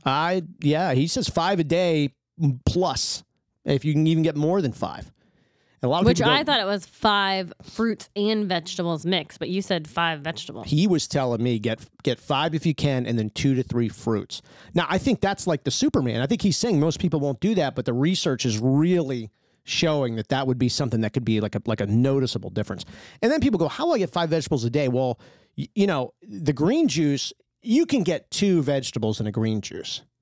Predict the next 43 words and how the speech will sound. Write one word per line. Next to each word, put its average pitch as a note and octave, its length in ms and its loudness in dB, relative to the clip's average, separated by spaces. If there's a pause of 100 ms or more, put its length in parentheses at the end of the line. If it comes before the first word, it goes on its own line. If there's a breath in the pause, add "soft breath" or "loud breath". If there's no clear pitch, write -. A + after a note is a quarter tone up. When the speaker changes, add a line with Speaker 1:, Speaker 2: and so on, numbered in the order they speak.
(460)
Speaker 1:
right? D#3+ 220 4
Speaker 2:
Yeah, D#4 180 4
I E3 200 0
did, A3+ 180 0
like, F3+ 320 -4
two B3 680 -2
big G#3+ 280 0
handfuls F#3 460 -6
of E3 100 -10
spinach F#3+ 380 -2
this F3+ 200 -8
morning, F#3 460 -2 (540 loud breath)
a F#3+ 80 0
one G#3+ 320 0
giant F#3 440 -2
beet. G3+ 520 -6 (160)
Speaker 1:
Right. D3+ 320 0
Speaker 2:
I G3 100 2
did G#3 200 2
half F#3 240 -2
a G3 80 -4
banana, F3+ 720 -2
and E3+ 160 -4
I E3+ 120 -2
did, E3+ 240 -6
um, D#3 340 -4 (320)
two, - 280 0
a F3+ 100 -2
handful G3+ 440 -2
of E3 60 -6
blueberries. F#3 720 -4 (340 soft breath)
Speaker 1:
I'm A#3 220 2
saying G#3 320 0
you A3 100 6
could G3 160 0
do F3 160 4
a C3 60 0
spinach, G3 500 0
a C#3+ 60 -4
kale, D3 440 0
and B2 120 0
a A#2 40 -2
beet, B2 440 -2